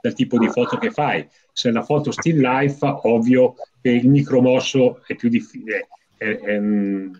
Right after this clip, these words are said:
si può anche evitare. Se invece ha una persona in movimento, una modella in, o in movimento, la cosa, eh, può essere problematica. Anche in questo caso, in presenza di altre fonti di luce,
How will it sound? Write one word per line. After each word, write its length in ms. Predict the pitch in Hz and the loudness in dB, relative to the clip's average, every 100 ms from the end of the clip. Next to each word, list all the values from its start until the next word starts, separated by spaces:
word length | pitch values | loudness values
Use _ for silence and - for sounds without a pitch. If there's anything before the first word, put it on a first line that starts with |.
| _ _ _ | _ _ _
si 220 | - - | -8 0
può 140 | 127 | 2
anche 180 | 127 - | 4 4
evitare. 640 | 120 113 151 139 120 - _ _ _ _ _ - | 4 4 2 2 0 -2 _ _ _ _ _ -2
Se 120 | 131 | 2
invece 400 | 135 165 - 123 | 4 4 4 2
ha 80 | 120 | 4
una 200 | 135 135 | 4 4
persona 680 | 143 - - 143 101 85 - | 0 0 0 2 0 -4 -4
in 140 | 117 | 2
movimento, 560 | 113 123 151 143 110 - | 4 4 2 2 0 -4
una 120 | 104 | -4
modella 400 | 104 117 127 110 | -2 0 2 0
in, 100 | 101 | -2
o 240 | 107 110 107 | -4 -4 -2
in 140 | 107 | 0
movimento, 880 | 131 135 185 139 90 82 107 - _ _ _ - - - | 0 0 0 0 -2 -6 -8 -8 _ _ _ -20 -12 -6
la 160 | 143 | -4
cosa, 580 | 139 107 101 127 120 - | 0 0 0 0 -2 -4
eh, 460 | 117 104 101 95 - - | -4 0 0 -2 -8 -2
può 140 | 131 | 0
essere 300 | - 107 101 | 0 0 0
problematica. 840 | 101 95 92 87 82 - - 92 _ _ _ _ _ _ - - _ _ _ _ _ - - - - - - - - | -2 -4 -4 -4 -6 -12 -20 -20 _ _ _ _ _ _ -20 -20 _ _ _ _ _ -16 -16 -16 -20 -20 -20 -20 -6
Anche 320 | 180 175 156 | -2 0 2
in 80 | 143 | 4
questo 320 | 165 139 165 | 4 2 0
caso, 400 | - 151 113 98 | -2 -2 -2 -2
in 80 | 104 | -2
presenza 560 | 123 110 151 127 113 101 | -2 0 2 2 0 0
di 100 | 120 | 0
altre 320 | 123 - 117 | 0 -2 -2
fonti 380 | 139 135 - 165 | 2 2 2 0
di 100 | 185 | 2
luce, 680 | 113 98 - 160 147 - | 2 0 -2 -2 -2 -10